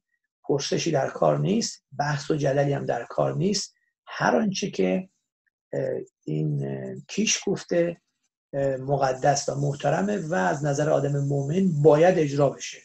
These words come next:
به هر حال یک، اه، تحجر، یک تعصب، یک، اه، انجماد فکری و سنگواره‌ای در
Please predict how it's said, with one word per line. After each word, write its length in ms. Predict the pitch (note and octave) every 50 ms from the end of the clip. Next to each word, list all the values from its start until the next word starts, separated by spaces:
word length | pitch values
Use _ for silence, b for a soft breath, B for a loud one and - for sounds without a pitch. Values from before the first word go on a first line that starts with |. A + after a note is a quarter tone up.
| _ _ _ _ _ _ _ _ _ _ -
به 80 | - C#3
هر 140 | D3 C#3+ C#3
حال 280 | - E3+ G#3 G#3 F#3+
یک، 300 | F#3 D#3+ F3+ G3 G3+ G3 - _ _ _ _ _ _ _ _ _ _ _ _ _ _ _ _ -
اه، 400 | - - C#3+ C#3 C#3 C3+ C3+ C3 B2+ C3+ _ -
تحجر، 760 | - C3+ A#2 - D3 D3 C#3 B2+ B2+ C#3 D#3+ E3+ G3+ A3+ B3 C4 B3+ - _ _ _ _ _ _ _ _ -
یک 600 | D#3 D#3 D#2 D#2 D#2 D#2+ D#2+ D#2+ D#2 C#3+ - -
تعصب، 760 | - - D3 - - C3+ - - - - F#3 F#3+ A3 A#3 F#3+ - _ _ _ _ _ _ _ _ _ _ -
یک، 380 | D#2 D#2+ D#2+ D#2+ D#2 C#2+ C#2+ D2+ D2
اه، 500 | C#2+ C#2 C2+ C#2 C2+ C2+ C2 B1 B1 - - _ _ _ _ _ _ _ _ -
انجماد 600 | E3 E3 D#3+ D3+ C#3 D3+ D3 D3+ E3 F3 D#3+ E3
فکری 800 | D3+ - - - D3 C#3+ - - - F3+ G3 A3+ A3 G#3 G#3 - _ _ _ _ _ _ _ _ _ - -
و 400 | D3 C#3+ C#3+ C#3 C#3 C3 B2+ B2+
سنگواره‌ای 1040 | - - - - D3 C#3 C#3 C3+ C#3+ C#3 C3+ C#3 C#3+ C#3 C3+ C#3 C3+ D3+ F#3 G3+ G3
در 460 | - F#3+ - - - - F#3 F#3 -